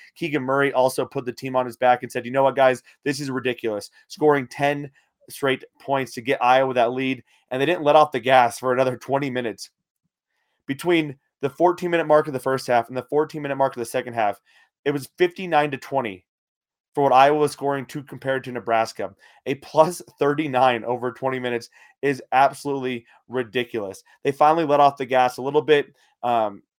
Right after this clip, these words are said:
Nebraska was able to bring it with, to within nineteen. Fran McCaffrey not happy, though, with that effort from, from the Hawks. But nevertheless, Iowa wins ninety-eight to seventy-five, and we even got an Austin Ash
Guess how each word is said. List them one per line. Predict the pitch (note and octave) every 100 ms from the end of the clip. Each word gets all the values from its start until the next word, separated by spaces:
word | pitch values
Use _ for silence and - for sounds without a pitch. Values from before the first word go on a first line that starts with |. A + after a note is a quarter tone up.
| _ -
Nebraska | B2 - C#3 D3
was | C#3
able | C#3
to | B2
bring | G2+ C3+ C#3
it | C3
with, | A#2+ _
to | C#3
within | B2 C3 A#2+
nineteen. | A2+ B2+ - B2+ B2
Fran | B2 C3+
McCaffrey | C3 C3 B2 - A#2
not | A#2+ B2 -
happy, | G#2+ A#2 -
though, | A#2 A#2+
with | A2+
that | A2
effort | A2 A2 G#2+ -
from, | A#2 A2 _ _ _
from | A#2+
the | A2+
Hawks. | A#2 A#2+
But | -
nevertheless, | C#3 C#3 C#3+ C3+ -
Iowa | C3 C#3 C3+
wins | B2 C3 B2+ A#2+ _ _
ninety-eight | A#2 B2+ C#3 B2+ B2+ B2 - _ _
to | -
seventy-five, | B2 C3 B2 B2 B2 B2 A#2+
and | B2
we | B2
even | B2+ B2+ B2
got | A#2 A#2
an | A2+
Austin | G2 A2 G#2 G#2+
Ash | G2+ G2+ -